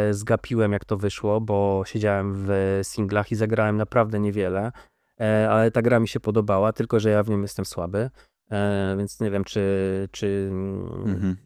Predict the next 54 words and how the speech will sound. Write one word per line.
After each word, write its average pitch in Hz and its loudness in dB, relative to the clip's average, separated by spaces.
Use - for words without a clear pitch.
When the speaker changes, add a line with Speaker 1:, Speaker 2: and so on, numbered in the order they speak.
Speaker 1:
to, 104 -4
to, 117 0
to 139 2
jest 139 4
takie 117 0
moje 117 2
rozczarowanie 120 6
sobą 95 0
w - -12
tym 101 -2
Speaker 2:
Znaczy, 98 0
to 220 -2
Speaker 1:
roku, 196 0
Speaker 2:
możesz 185 2
Speaker 1:
że 113 4
Speaker 2:
pewnie, 165 2
jak 160 2
w - -18
każdym 151 0
takim 147 0
hero 147 0
shooterze, 135 -2
pewnie 123 0
dobrać 120 0
sobie, 113 -2
jak 104 0
już 101 -4
znajdziesz 131 -2
taką 117 -4
postać, 104 -2
że 98 -2
jeśli 104 -4
na 104 0
przykład 104 -4
źle 107 0
ci 113 -6
idzie 104 -2
w 101 -6
ataku, 107 -4
to 98 -4
zawsze 104 -4
możesz 101 -4
sobie 101 -6
dobrać 101 -2
postać 101 -6
taką, 98 -6
Speaker 1:
Tak, 131 6
Speaker 2:
taka - -6
Speaker 1:
jakiegoś 120 -2
Speaker 2:
wspiera. 131 4
Speaker 1:
supporta, 139 6
nie? 117 4
Speaker 2:
Mhm. 127 -2
Speaker 1:
Mhm. 135 0